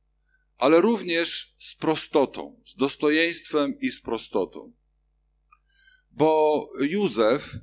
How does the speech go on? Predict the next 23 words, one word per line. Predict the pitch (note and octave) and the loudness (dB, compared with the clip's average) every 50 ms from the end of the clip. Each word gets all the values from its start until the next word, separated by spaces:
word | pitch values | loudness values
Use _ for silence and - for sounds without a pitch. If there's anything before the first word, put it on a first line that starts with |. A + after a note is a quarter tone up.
| _ _ _ | _ _ _
był | A2 - D3+ E3 D#3+ D#3 D3+ D3+ D3 | -4 0 2 4 6 6 4 4 0
prostym | D#3 _ - F3 F3 D3 - - D#3 D#3+ D3+ | -4 _ 0 0 0 0 -2 -8 -8 -10 -8
człowiekiem, | - D#3+ D#3 D3+ E3 D#3 C#3+ - - - B2 A#2+ _ _ _ _ _ _ _ _ _ _ _ _ _ _ | -8 -10 -8 -6 -6 -6 -6 -8 -12 -12 -12 -16 _ _ _ _ _ _ _ _ _ _ _ _ _ _
był | - C3 C3 C3 | -6 -6 -6 -4
cieślą | - D#3+ D#3 C#3 - - - E2+ D2 - - _ _ _ | 0 0 0 0 0 -2 -8 -8 -10 -10 -14 _ _ _
z | _ - - | _ -20 -12
zawodu. | F2 G#2 G2+ F#2 G2 E2 D#2+ - E2 _ _ _ _ _ _ _ _ _ _ _ _ _ _ _ _ _ _ _ _ _ _ _ _ _ | -10 -10 -8 -6 -8 -10 -10 -14 -20 _ _ _ _ _ _ _ _ _ _ _ _ _ _ _ _ _ _ _ _ _ _ _ _ _
Oczywiście | - C3 - - D#3+ F#3 F#3+ - - - D#3 C#3+ | -6 -4 -2 -2 -2 -2 -2 -2 0 2 0 0
widzimy | C3 B2+ B2 D3 E3 E3 D#3+ | 0 -2 2 2 2 2 2
tutaj | - E3 D#3 D3 D3+ D3 C#3 C3 - B2+ | -2 -4 -2 2 4 4 4 4 2 0
szczególną | - - - C#3 B2 A#2+ D3 D#3+ E3+ E3 D#3+ D3+ C#3+ C#3 | -6 -4 -2 -4 -2 4 4 4 4 4 2 0 2 4
rolę | D3 D3 D3+ D3 C#3+ C#3 | 4 4 4 4 2 2
Marii, | C#3 C#3+ D3+ D#3 D3 C3 G#2+ F2+ D2 C2+ C2 - _ _ _ _ _ _ _ _ _ _ | 2 0 2 2 0 0 -2 -4 -8 -12 -16 -18 _ _ _ _ _ _ _ _ _ _
która | - _ - B2+ B2 B2+ B2 | -10 _ 0 2 2 4 2
jest | B2 B2 A#2 A#2+ | 2 0 -2 -4
wymieniona | B2+ C3 C3 B2+ B2+ C3+ C#3 D3 D#3 D3 C3+ B2 A#2+ A2+ - _ _ _ _ _ _ _ _ _ _ _ _ - A2 A2 | -4 -4 -2 -2 -2 -2 -2 -2 0 0 0 -2 -2 -4 -6 _ _ _ _ _ _ _ _ _ _ _ _ -10 -10 -10
w | - - | -10 -4
tym, | - C3+ C3 B2+ A#2+ A2+ - - - - G#2 | 0 0 0 0 -2 -6 -10 -16 -16 -10 -8
e, | A2+ A2 A2 A2 A2 A2 G#2 G2+ - A#2 | -6 -4 -4 -4 -4 -6 -8 -10 -12 -8
rodowodzie, | A2+ A#2 A#2 - A2+ G#2+ A#2+ C3+ C#3 C3 G#2+ G#2+ G2+ F2+ | -8 -8 -6 -8 -8 -2 0 0 0 0 -2 -4 -8 -8
w | - | -6
tej | - A#2 A2 G#2+ | -4 -4 -4 0
genealogii | G#2 A2+ A2+ A2+ A2 A2 A2+ A#2 B2+ C3 A#2 - F#2 F2+ F#2 G2 B2 C3+ | -2 -2 -2 0 0 0 2 4 4 2 2 -2 -10 -14 -12 -12 -14 -16